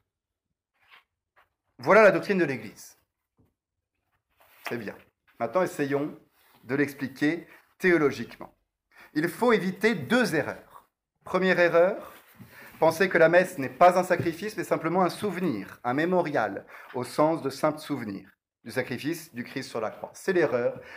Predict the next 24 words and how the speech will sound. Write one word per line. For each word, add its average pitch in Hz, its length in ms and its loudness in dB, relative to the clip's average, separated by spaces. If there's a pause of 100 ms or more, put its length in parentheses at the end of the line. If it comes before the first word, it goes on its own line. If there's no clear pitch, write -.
(140)
des 123 120 -6
protestants. - 580 -6 (680)
C'est - 120 -10
l'erreur 147 380 6
de 165 80 -2
Luther, - 580 -6 (400)
qui 120 120 -14
nous 113 120 -4
dit 123 240 -6
dans 110 260 -6 (160)
De 107 200 -8
l'abus 143 440 0
de 127 100 -6
la 113 120 0
messe, - 600 -12 (140)
écrit 123 280 -8
en 113 80 -2
dix, 123 180 -8 (120)
en 110 100 -4
mille 165 220 0
cinq 139 200 -2
cent 117 240 -6
vingt, 123 360 -8 (200)
Luther, « 107 520 -8